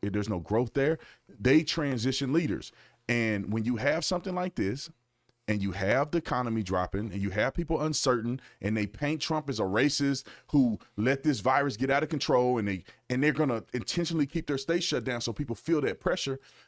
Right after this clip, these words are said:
then they go out and try to reelect somebody. And I think the election has some issues.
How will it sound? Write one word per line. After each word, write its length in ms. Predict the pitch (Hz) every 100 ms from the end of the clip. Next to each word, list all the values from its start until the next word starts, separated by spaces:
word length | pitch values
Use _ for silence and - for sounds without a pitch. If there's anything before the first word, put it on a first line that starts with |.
| -
then 220 | 113 185
they 160 | 196 156
go 240 | 135 135
out 180 | 127 127
and 140 | 117
try 180 | - 156
to 100 | 127 90
reelect 420 | 95 127 120 117
somebody. 320 | 110 98 98
And 100 | 110
I 60 | 113
think 240 | - 104
the 180 | 92 82
election 460 | 58 95 92 87 80
has 240 | 87 87
some 100 | 85
issues. 480 | 87 87 76 85 -